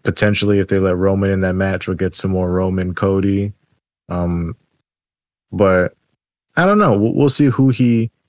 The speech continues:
ends up fighting with. I know I can't think of any singles heels on SmackDown right now. Would be nice to see him and Bobby Lashley do something. I feel like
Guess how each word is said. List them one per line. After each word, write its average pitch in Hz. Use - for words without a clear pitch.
ends 117
up 113
fighting 104
with. 92
I 104
know 104
I 101
can't 107
think 107
of 98
any 95
singles 101
heels 98
on 95
SmackDown 104
right 92
now. 101
Would 107
be 110
nice 101
to 104
see 104
him 101
and 95
Bobby 92
Lashley 90
do 110
something. 110
I 92
feel 95
like 87